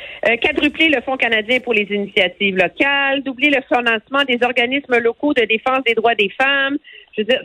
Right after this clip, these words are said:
ça, c'est, je, je vous dis, là, ça dure quatre pages à simple interligne, là.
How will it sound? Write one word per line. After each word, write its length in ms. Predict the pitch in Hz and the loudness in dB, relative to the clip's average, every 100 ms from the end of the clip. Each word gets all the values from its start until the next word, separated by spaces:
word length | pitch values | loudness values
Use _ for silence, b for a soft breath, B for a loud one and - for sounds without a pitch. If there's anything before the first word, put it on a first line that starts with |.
| - | -4
ça, 120 | 226 - - | -6 -8 -2
c'est, 220 | 247 - 214 - | 0 0 -6 -14
je, 320 | 202 - 180 190 | -12 -10 -8 -2
je 60 | |
vous 100 | 202 | 0
dis, 180 | 214 262 403 | 2 4 4
là, 220 | 247 208 - | 2 0 -2
ça 100 | 208 | -4
dure 360 | 208 269 311 349 - _ | 0 0 2 -2 -8 _
quatre 200 | - 370 _ | -4 -4 _
pages 360 | 330 302 254 - _ | 0 0 -2 -8 _
à 100 | 185 196 | -6 -2
simple 220 | 262 254 233 | 0 0 0
interligne, 560 | 220 208 202 208 202 | 0 0 2 2 2
là. 80 | 160 | 0